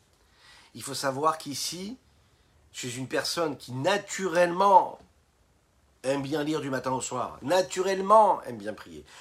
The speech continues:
qui naturellement n'est pas épicurienne, qui naturellement n'a pas de paresse, qui naturellement a envie de faire tout ce qu'il y a à faire, c'est pas du tout ça la Avodat Hashem.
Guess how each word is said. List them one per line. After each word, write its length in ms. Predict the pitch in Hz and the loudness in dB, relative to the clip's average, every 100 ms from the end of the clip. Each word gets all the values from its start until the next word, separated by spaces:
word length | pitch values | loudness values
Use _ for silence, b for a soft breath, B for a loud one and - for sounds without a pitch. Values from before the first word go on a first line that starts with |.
| B | B
qui 160 | - 175 | -12 -4
naturellement 840 | 185 233 226 220 220 214 214 226 | 2 2 2 -4 0 0 6 4
n'est 80 | 185 | 4
pas 160 | 151 139 | -2 -6
épicurienne, 580 | 131 127 120 104 87 - B B | -10 -10 -8 -8 -10 -14 B B
qui 120 | 175 | -8
naturellement 680 | 196 233 226 214 214 220 226 | -2 0 0 -2 0 6 6
n'a 100 | 196 | 6
pas 120 | - | 0
de 80 | - | 0
paresse, 380 | 156 131 113 - B B | 0 0 -4 -12 B B
qui 120 | 208 | 0
naturellement 920 | 220 240 240 233 233 226 254 247 - B B | 4 4 2 4 6 8 10 10 8 B B
a 100 | 190 | 6
envie 180 | 196 196 | 6 4
de 80 | 190 | -2
faire 140 | 185 | -2
tout 100 | 185 | -8
ce 60 | - | -6
qu'il 120 | 180 | 2
y 40 | |
a 60 | 151 | 2
à 60 | |
faire, 320 | 147 160 - - _ _ _ _ _ _ _ | 2 -4 -6 -10 _ _ _ _ _ _ _
c'est 200 | - 113 | -20 -12
pas 120 | 113 101 | -8 -8
du 140 | 98 | -8
tout 180 | - 90 - | -18 -20 -16
ça 240 | - 90 | -12 -12
la 120 | - - | -12 -16
Avodat 260 | 80 78 71 | -16 -18 -20
Hashem. 240 | 73 | -20